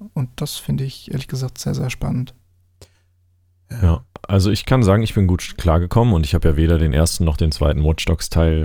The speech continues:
Speaker 2: äh, spielen dürfen, aber ich durfte ja, äh, hab noch nicht gespielt, aber ich hab ja Watch Dogs Legion schon spielen dürfen.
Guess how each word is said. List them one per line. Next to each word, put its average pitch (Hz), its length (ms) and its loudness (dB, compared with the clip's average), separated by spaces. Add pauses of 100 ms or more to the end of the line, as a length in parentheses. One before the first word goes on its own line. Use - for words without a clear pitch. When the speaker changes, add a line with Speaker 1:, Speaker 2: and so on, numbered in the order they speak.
Speaker 2:
äh, 80 300 -6
spielen 120 300 0
dürfen, 120 260 2
aber 80 140 4
ich 78 100 -2
durfte 80 280 -2
ja, 78 200 0 (340)
äh, 85 220 2 (260)
hab 80 160 -2
noch 80 120 4
nicht 80 140 0
gespielt, 85 300 -4
aber 78 100 -2
ich 73 120 -4
hab 76 120 -2
ja 76 100 2
Watch 82 420 -2
Dogs - 220 -4
Legion 98 280 0
schon 76 160 -4
spielen 73 280 -2
dürfen. 80 340 0